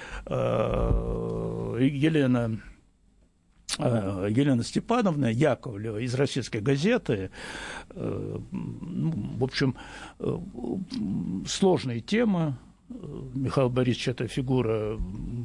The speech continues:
конечно же, особых свойств. Удалось сделать прекрасную книгу. Сейчас, правда, появилась переводная английская. Там уже и о папе, и о династии, э, Петровских. Э, мне кажется, что вот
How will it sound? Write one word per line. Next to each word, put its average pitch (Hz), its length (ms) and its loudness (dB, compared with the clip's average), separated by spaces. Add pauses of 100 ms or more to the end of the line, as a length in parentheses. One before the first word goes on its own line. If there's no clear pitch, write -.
конечно 131 460 2
же, 117 100 0
особых 123 380 2
свойств. 233 480 2 (480)
Удалось 180 500 4
сделать 160 420 0
прекрасную 147 520 2
книгу. 113 240 2
Сейчас, 196 160 4
правда, 185 260 2
появилась 185 560 4 (100)
переводная 160 460 4
английская. 127 800 2 (580)
Там 185 260 4
уже 160 720 2 (260)
и 160 280 4
о 165 100 6
папе, 131 720 -2 (560)
и 143 100 6
о 156 80 6
династии, 135 720 2
э, 123 500 -4
Петровских. 156 720 2 (640)
Э, 120 180 -2
мне 175 280 6
кажется, 127 640 0
что 117 1080 -2
вот 113 180 -4